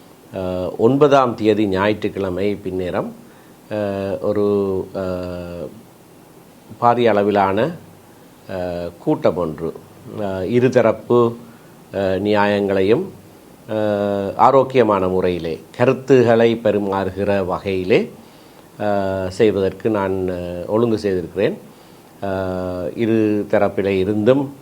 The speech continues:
ஆ, சிலரை, ஆ, அந்த கூட்டத்திலே தங்களுடைய கருத்துக்களை முன்வைக்குமாறு அழைப்பும் விடுத்திருக்கிறேன்.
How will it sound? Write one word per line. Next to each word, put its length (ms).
ஆ, 200
சிலரை, 680
ஆ, 440
அந்த 260
கூட்டத்திலே 720
தங்களுடைய 420
கருத்துக்களை 640
முன்வைக்குமாறு 1000
அழைப்பும் 420
விடுத்திருக்கிறேன். 600